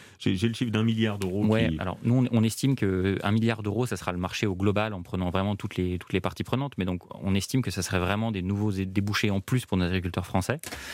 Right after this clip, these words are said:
Speaker 2: C'est dur aujourd'hui d'estimer, mais c'est un travail qu'on est en train de réaliser, euh, justement avec, euh, avec l'interprofession.
Speaker 1: C'est une bonne opération aussi pour les finances de l'État, ça, Valérie Saint-Oyan, parce que ça veut dire qu'on va récupérer d'autant, euh,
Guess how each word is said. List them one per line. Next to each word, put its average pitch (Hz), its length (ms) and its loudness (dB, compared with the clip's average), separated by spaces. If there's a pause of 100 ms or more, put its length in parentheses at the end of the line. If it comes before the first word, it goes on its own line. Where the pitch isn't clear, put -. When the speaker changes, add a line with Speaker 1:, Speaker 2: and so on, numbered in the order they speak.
(100)
Speaker 2:
C'est - 180 0
dur 120 200 2
aujourd'hui 104 260 0
d'estimer, 98 400 2
mais 120 80 2
c'est 101 160 -2
un 92 80 0
travail 107 400 -4
qu'on 92 160 -8
est 90 40 -4
en 90 60 -4
train 95 160 -4
de 92 60 0
réaliser, 95 420 -2 (520)
euh, 85 260 -2
justement 92 420 0
avec, 95 260 -2
euh, 87 180 -2
avec 95 220 0
l'interprofession. 92 580 -4 (180)
Speaker 1:
C'est - 160 0
une 117 100 4
bonne 117 140 2
opération 95 440 0
aussi 95 180 0
pour 92 120 -2
les 80 80 0
finances 80 280 -2
de 78 80 0
l'État, 107 300 0
ça, - 180 -4
Valérie 82 460 0
Saint-Oyan, 87 440 -2
parce 101 140 -6
que - 100 -2
ça 80 100 -4
veut 82 100 0
dire 107 160 -2
qu'on 78 320 -2
va 85 100 0
récupérer 85 460 -2
d'autant, 90 440 0
euh, 69 180 -2